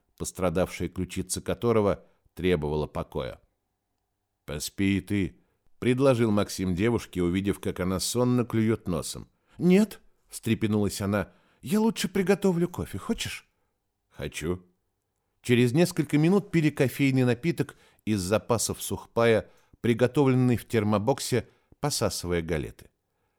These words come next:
Обменялись впечатлениями от последней беседы с Лесом и того смысла, который дали его признания.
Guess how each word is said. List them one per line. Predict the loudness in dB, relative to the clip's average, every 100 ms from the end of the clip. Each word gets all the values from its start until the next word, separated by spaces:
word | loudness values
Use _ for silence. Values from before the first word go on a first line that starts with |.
| _ _ -4
Обменялись | -2 0 2 2 0 -2
впечатлениями | -10 -8 -8 -2 0 2 0 0 -4 _ _ _
от | -16 -6
последней | -4 -4 -2 -2 0 -2
беседы | -2 -6 -4 -2 -2
с | -4
Лесом | 0 0 -2 -8 -10 _ _ _ _
и | -6
того | 0 2 2
смысла, | 2 2 2 2 -4
который | -2 -2 0 0
дали | 2 0 0
его | 0 -2
признания. | -4 -4 -4 -6 -8 -14 -20